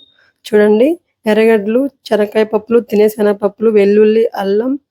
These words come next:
పచ్చిమిర్చి. పచ్చిమిర్చి, అల్లం వేయించి పెట్టుకున్నానండి. చూడండి, ఇవన్నీ వేసి మిక్సీ పట్టించాను చట్నీ, సాల్ట్ వేసి మిక్సీ పట్టించి పక్కకు తీసుకుందామండి గిన్నెలోకి.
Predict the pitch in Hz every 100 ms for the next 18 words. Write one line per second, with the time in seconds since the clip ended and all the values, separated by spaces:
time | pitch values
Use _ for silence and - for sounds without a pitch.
0 | _ _ _ _ - 208 - 220 214 -
1 | 240 269 226 214 254 262 - 269 240 226
2 | 226 208 220 - 208 - 214 196 196 190
3 | 202 320 - _ _ _ _ _ - 220
4 | 220 240 240 214 220 233 214 214 214 214
5 | - 226 208 196 196 - 202 190 190 185
6 | - 226 277 - 202 196 196 196 - 262
7 | 302 _ _ _ _ _ _ - _ _
8 | 226 214 - 220 240 - 214 - - 202
9 | _ 208 214 - 202 190 190 190 196 262
10 | 302 202 196 202 202 190 -